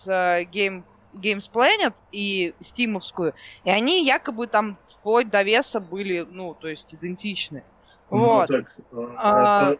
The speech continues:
Speaker 2: э, это может быть потому, что разработчик, который права уже отдал, залупнулся и решил сам
Speaker 1: Ну,
Speaker 2: игру
Speaker 1: слушай,
Speaker 2: вот это
Speaker 1: тут вот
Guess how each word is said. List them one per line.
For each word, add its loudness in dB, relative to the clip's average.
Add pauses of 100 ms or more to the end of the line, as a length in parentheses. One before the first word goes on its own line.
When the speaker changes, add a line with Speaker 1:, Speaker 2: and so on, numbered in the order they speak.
Speaker 2:
э, 4
это 4
может 0
быть 0
потому, 2
что 2
разработчик, -2 (100)
который -2 (140)
права 2
уже -4
отдал, 0 (1160)
залупнулся 2
и -2
решил 0
сам 4
Speaker 1:
Ну, -4
Speaker 2:
игру -2
Speaker 1:
слушай, 2
Speaker 2:
вот 2
это 0
Speaker 1:
тут 2
вот 6